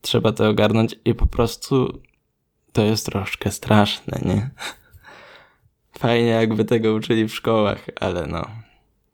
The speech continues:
Natknąłem się na taki, y, kurs,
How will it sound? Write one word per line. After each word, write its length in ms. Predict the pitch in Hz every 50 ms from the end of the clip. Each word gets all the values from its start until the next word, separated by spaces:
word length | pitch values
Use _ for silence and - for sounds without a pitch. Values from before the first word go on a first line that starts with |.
| _ _ _ _ _ _ _ _ _ _ _ -
Natknąłem 600 | - 107 120 120 - - 151 156 143 143 139 135
się 160 | - 143 120
na 120 | 120 120
taki, 600 | 117 - 110 - 120 110 107 104 104 98 - - 92
y, 220 | 101 98 98 -
kurs, 480 | - - 120 113 107 - - - _